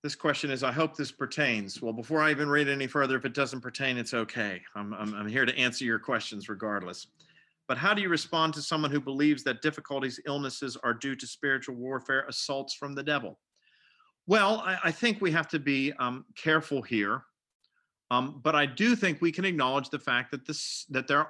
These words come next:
are those times when, yes, um, not all sickness, um, one might even go so far as to say the majority of sickness is not necessarily the result of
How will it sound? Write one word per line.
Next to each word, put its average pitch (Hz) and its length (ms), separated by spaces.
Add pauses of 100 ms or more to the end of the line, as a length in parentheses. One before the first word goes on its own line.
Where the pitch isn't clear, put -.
are 165 240
those 143 300
times 123 500
when, 139 240
yes, 98 460 (440)
um, 113 380
not 147 320
all 196 240
sickness, 214 720 (800)
um, 120 260
one 156 140
might 165 200
even 165 160
go 170 140
so 175 160
far 165 180
as 165 100
to 160 100
say 175 220
the 180 100
majority 190 680
of 120 100
sickness - 600
is 113 160
not 123 280
necessarily 113 600
the 113 100
result 110 460
of 101 160